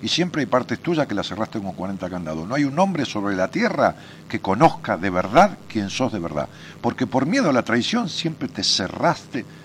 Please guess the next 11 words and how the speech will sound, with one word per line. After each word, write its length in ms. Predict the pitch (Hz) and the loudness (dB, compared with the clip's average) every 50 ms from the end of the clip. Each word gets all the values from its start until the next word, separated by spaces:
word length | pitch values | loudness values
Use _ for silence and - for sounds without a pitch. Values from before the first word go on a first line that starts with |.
| - - - | -20 -6 -2
algunas 480 | - 107 104 101 208 247 208 156 123 - | 0 0 2 2 2 0 0 0 -2 -4
partes 520 | - - - 147 143 - - - - - - | 0 4 6 6 6 4 -2 -8 -10 -10 -10
tuyas 440 | - - 160 196 170 - 160 151 139 - - - - - - - - - - | -4 -2 -2 0 0 -2 -6 -6 -8 -12 -16 -18 -20 -18 -18 -18 -18 -18 -4
que 120 | - 120 110 | 0 0 2
nunca 540 | 120 170 277 254 202 - - - - - - - - - | 4 4 2 2 0 -4 -8 -10 -10 -10 -12 -12 -10 -8
permitiste 640 | 117 98 98 101 98 98 139 131 - - - 110 | -6 -2 -2 -2 -2 -2 -4 -6 -6 -8 -10 -8
que 100 | 85 87 | -6 -4
nadie 240 | 85 101 101 98 90 | -4 -4 -2 -4 -4
conociera. 500 | 78 - 78 78 - - - - - - - - - - - - - - - - - - - - - - - - - - - - - - - | -6 -10 -12 -10 -10 -10 -12 -12 -16 -16 -18 -20 -20 -20 -20 -20 -20 -20 -20 -20 -20 -20 -20 -20 -20 -20 -20 -20 -20 -20 -20 -20 -20 -10 -6
Entonces 800 | - 127 131 - - 123 95 85 78 - - - 71 - - - - | -4 -4 0 2 2 2 2 2 -2 -4 -4 -4 -4 -6 -8 -8 -8
sería, 360 | - - 90 87 92 85 | -6 -6 -4 -4 -4 -4